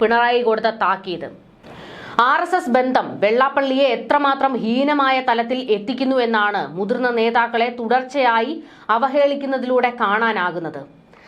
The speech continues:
ശ്രീനാരായണ ഗുരുവിന്റെ ദർശനത്തെ ഒരിക്കലും ഉൾക്കൊള്ളുന്നതല്ല ആർ എസ് എസ് രാഷ്ട്രീയം. അത് തിരിച്ചറിയുന്ന ജനങ്ങളെ ഇത്തരം അഭ്യാസം കൊണ്ട് വഴിതെറ്റിക്കാനാവില്ല. വർഗീയതയുടെ വഴിയിലേക്ക് നയിക്കാൻ ആര് ശ്രമിച്ചപ്പോഴും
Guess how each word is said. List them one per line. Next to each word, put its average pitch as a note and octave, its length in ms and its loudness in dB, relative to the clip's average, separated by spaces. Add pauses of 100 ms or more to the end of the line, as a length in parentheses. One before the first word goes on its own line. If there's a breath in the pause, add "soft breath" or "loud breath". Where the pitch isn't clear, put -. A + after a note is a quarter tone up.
(140)
ശ്രീനാരായണ C4+ 800 2
ഗുരുവിന്റെ B3+ 460 -2
ദർശനത്തെ B3 760 0
ഒരിക്കലും C#4 760 0
ഉൾക്കൊള്ളുന്നതല്ല B3+ 1120 0 (200 loud breath)
ആർ A3 220 2
എസ് C#4 160 -4
എസ് A#3+ 280 -6
രാഷ്ട്രീയം. F#3 540 -4 (580 loud breath)
അത് C4 220 2
തിരിച്ചറിയുന്ന D4+ 640 2
ജനങ്ങളെ A#3 560 2
ഇത്തരം B3+ 580 -2
അഭ്യാസം C4 580 0
കൊണ്ട് B3 220 0
വഴിതെറ്റിക്കാനാവില്ല. G3+ 1200 -2 (600 loud breath)
വർഗീയതയുടെ C#4 720 2
വഴിയിലേക്ക് C4 680 0
നയിക്കാൻ A#3 500 0
ആര് B3+ 360 2
ശ്രമിച്ചപ്പോഴും B3+ 920 0